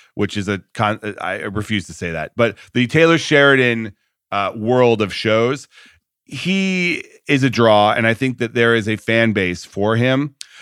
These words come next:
It's not the same as a Yellowstone spinoff, in my opinion. I think that, you know, eighteen eighty-three had that built-in world where you were interested in the origin of these, this char-, these characters and their family. Um, but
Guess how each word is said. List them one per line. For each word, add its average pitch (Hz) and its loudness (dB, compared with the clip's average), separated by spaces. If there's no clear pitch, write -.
It's 131 -2
not 147 0
the 123 -6
same 110 0
as 104 0
a 101 -2
Yellowstone 90 -4
spinoff, - -12
in 87 -10
my 80 -8
opinion. 76 -18
I 90 -8
think 95 -8
that, 87 -8
you 95 -10
know, 85 -6
eighteen 107 -4
eighty-three 95 -2
had 107 0
that 95 -2
built-in 101 -6
world 101 -2
where 95 -4
you 92 -2
were 98 -6
interested 107 -8
in 92 -8
the 90 -10
origin 98 -4
of 87 -12
these, 90 -16
this 95 -18
char-, 107 -4
these 95 -16
characters 95 -8
and 90 -10
their 85 -12
family. 113 -2
Um, 87 -2
but 110 -2